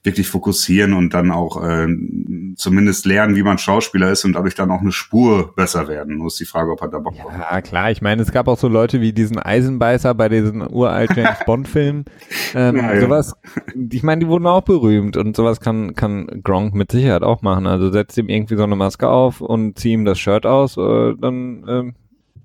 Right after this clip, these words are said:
Speaker 2: kann er immer als irgendein Bösewicht vielleicht in dem einen oder anderen Marvel vielleicht auch mal auftreten, aber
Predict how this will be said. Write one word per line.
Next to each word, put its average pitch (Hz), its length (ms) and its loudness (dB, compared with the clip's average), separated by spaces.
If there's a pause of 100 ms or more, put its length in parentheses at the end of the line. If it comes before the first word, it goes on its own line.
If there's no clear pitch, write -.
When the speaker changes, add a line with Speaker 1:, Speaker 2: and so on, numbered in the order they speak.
Speaker 2:
kann 117 180 0
er 117 140 2
immer 135 180 2
als 120 220 0
irgendein 127 340 0
Bösewicht 127 560 2
vielleicht 117 300 0
in 123 80 -2
dem 113 120 0
einen 113 200 0
oder 117 100 2
anderen 117 300 0
Marvel 127 420 2
vielleicht 87 320 -2
auch 87 140 -2
mal 73 100 -4
auftreten, 69 540 -10
aber 90 300 -2